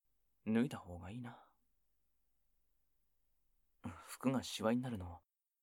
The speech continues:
嫌だろ？着替えは持ってる？ああ、持ってない。裸じゃ嫌だもんね。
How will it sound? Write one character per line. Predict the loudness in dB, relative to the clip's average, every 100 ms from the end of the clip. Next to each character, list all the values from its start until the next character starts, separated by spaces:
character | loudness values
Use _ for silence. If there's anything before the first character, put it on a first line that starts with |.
| _ _
嫌 | 4 4
だ | 2
ろ？ | -4 -10 -18 _ _ _ _ _ _ _ _ _ _ _ _ _ _ _ _ _ _ _ _ _ _ _
着 | 4 6
替 | 6
え |
は | 0
持 | -6
っ | -8
て | -10
る？ | -10 -12 _ _ _ _ _ _ _ _ _ _ _ _ _ _ _ _ _ _ _ _ _ _ 4
あ | 4 4 -6 -12 -16
あ、 | -18 _ _ _ _ _ _ _ 0
持 | 0
っ | 0
て | -6
な | -6
い。 | -8 -14 -20 _ _ _ _ _ _ _ _ _ _ _ _ -10
裸 | -6 2 2 2 0
じ | -2
ゃ | -2
嫌 | 0
だ | -2
も | -4
ん | -12
ね。 | -14 -14 -20